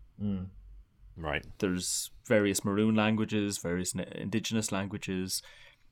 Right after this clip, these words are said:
Speaker 3: various Indian <laughs> languages. Uh,
Speaker 1: Yeah.
Speaker 3: is, is there a version of Hindi that's specific to?
Speaker 2: What I have here on languages is that, uh, sixty percent of people speak Dutch.
Speaker 3: Okay.
Speaker 2: Uh, thirty-three percent of people speak Hindustani Caribbean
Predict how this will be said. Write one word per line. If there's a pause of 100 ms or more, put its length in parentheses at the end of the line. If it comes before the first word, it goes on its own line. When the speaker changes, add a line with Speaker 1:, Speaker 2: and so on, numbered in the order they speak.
Speaker 3:
various
Indian
<laughs>
languages. (540)
Uh, (760)
Speaker 1:
Yeah. (180)
Speaker 3:
is, (440)
is
there
a
version
of
Hindi
that's
specific
to? (160)
Speaker 2:
What
I
have
here
on
languages
is
that, (140)
uh,
sixty
percent
of
people
speak
Dutch. (600)
Speaker 3:
Okay.
Speaker 2:
Uh, (320)
thirty-three
percent
of
people
speak
Hindustani
Caribbean